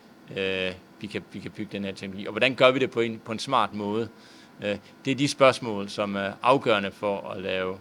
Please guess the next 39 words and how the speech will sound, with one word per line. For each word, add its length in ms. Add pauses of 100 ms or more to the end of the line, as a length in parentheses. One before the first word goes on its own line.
(640)
og 160
udvikle 380
den 180
her 200
te-, 160
teknologi 640
videre. 260
Så 120
derfor 280
forstå 460
din 240 (1160)
qubit-platform, 1080
din 280 (340)
foton, 440
men 120
også 140
hvordan 180
fo-, 300
fotonen 340
bliver 140
født, 540
og 100
hvad 180
det 100
er 80
for 100
nogle 160
imp-, 220
imperfektioner. 680
Det 120
er 40
nogle 140
specifikke 640
imperfektioner. 640 (240)
Hvordan 220
fejlkorrigerer 760
jeg 120
for 120
dem 320